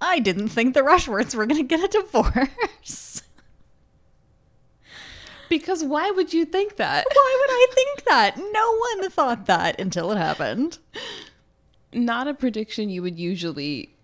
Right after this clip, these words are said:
Speaker 2: make for a Regency novel.
Speaker 1: But yeah, this was, this was a bit of a roller coaster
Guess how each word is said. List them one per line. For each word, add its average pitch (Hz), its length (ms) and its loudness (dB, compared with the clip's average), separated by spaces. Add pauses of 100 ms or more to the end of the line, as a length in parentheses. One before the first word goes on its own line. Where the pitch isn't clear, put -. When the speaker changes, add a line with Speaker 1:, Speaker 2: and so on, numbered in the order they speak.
(160)
Speaker 2:
make 180 380 -2
for 240 300 -4
a 220 120 -4
Regency 240 600 -4
novel. 262 480 -6 (400)
Speaker 1:
But 180 100 -4
yeah, 156 140 -2
this 285 220 -4
was, 311 460 -6 (500)
this - 160 -12
was 427 80 0
a 311 40 -4
bit 285 100 0
of 262 80 2
a 226 60 -2
roller 170 380 -4
coaster - 580 -8